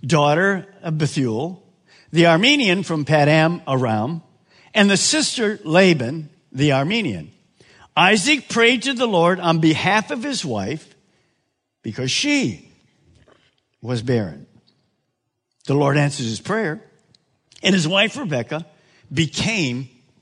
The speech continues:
pregnant. Now, the Bible tells us right after this,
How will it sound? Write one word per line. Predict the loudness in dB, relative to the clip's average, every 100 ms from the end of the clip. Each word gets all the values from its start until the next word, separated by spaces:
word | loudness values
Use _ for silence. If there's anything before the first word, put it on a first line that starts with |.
| _ _ _ _ _
pregnant. | -6 0 0 0 -10 -14 -20 -20 _ _ _ _ _ _ -20 0
Now, | 4 4 2 -10 -20 _ _
the | 0
Bible | 4 4 4 2
tells | 2 2 2 -2
us | -4 -6 -12 -16 _ _ _ _ _ _ _ _ _
right | -4 2 4 6
after | 4 4 -2
this, | -6 -6 -6 -10